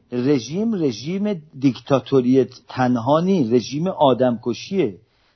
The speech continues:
رژیمیه که تیراندازی می‌کنه، می‌کشه، از بین می‌بره. خبرها میاد، صد تا، دویست تا، سیصد تا، اینا تازه خبرهای، اه، همینطور انگ-، سرانگشتیه.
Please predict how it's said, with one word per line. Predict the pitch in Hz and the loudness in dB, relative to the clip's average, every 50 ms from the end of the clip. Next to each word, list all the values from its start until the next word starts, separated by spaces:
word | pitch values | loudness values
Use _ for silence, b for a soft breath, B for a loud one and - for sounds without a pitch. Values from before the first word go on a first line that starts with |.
| _ - | _ 0
رژیمیه | 123 139 131 110 123 165 185 196 202 196 190 | 2 2 2 2 -2 -6 -4 -2 -2 -2 -2
که | - 196 | -2 -4
تیراندازی | 170 - - 156 151 139 135 135 131 123 131 120 113 135 180 | -6 -6 0 0 2 4 4 2 2 2 0 -2 -2 -2 -4
می‌کنه، | 202 196 - - 185 180 175 175 | -4 -4 -4 -4 -4 -2 -2 -4
می‌کشه، | 170 165 160 180 202 - - 180 170 165 - 175 170 | -4 -2 -2 -2 -2 -2 -2 -2 -2 -2 -4 -4 -2
از | 147 131 107 117 | -4 -4 -4 -6
بین | 135 151 160 165 | -6 -4 -4 -4
می‌بره. | 180 202 190 196 190 175 180 180 165 - _ - _ | -4 -2 2 2 2 2 2 -2 -4 -6 _ -20 _
خبرها | - - - 147 139 139 135 131 127 131 151 165 | -16 -4 0 2 2 4 2 0 0 -4 -4 -4
میاد، | 170 175 190 185 170 139 | -4 -4 -4 -4 -4 -4
صد | - - 143 135 117 - - | -6 -6 -4 -4 -4 -4 -4
تا، | 165 165 | -6 -6
دویست | 143 139 135 123 127 110 - - | -4 -6 -6 -6 -6 -10 -6 -6
تا، | 156 | -8
سیصد | 151 - - 120 - 127 123 117 | -8 -6 -12 -8 -6 -6 -6 -4
تا، | - | -4
اینا | 170 156 143 175 | -4 -2 -2 -2
تازه | 165 160 135 139 185 | -2 -2 -2 -2 -4
خبرهای، | 180 - - 147 135 135 135 127 131 147 165 185 185 185 185 175 b b b b b b b | -4 0 2 4 6 6 6 4 4 2 0 2 0 0 -2 -4 b b b b b b b
اه، | - 131 131 | -2 0 0
همینطور | 127 110 135 147 160 175 160 - 180 185 - - | 0 0 0 -2 -2 -2 -2 2 2 2 2 2
انگ-، | 160 147 135 131 127 127 _ | 2 2 2 2 0 -4 _
سرانگشتیه. | - - 156 151 139 139 135 135 127 120 131 127 - - - 156 170 185 170 127 104 90 | -2 2 2 4 4 2 2 0 0 0 -2 -4 -4 -10 -4 0 4 4 4 4 2 -2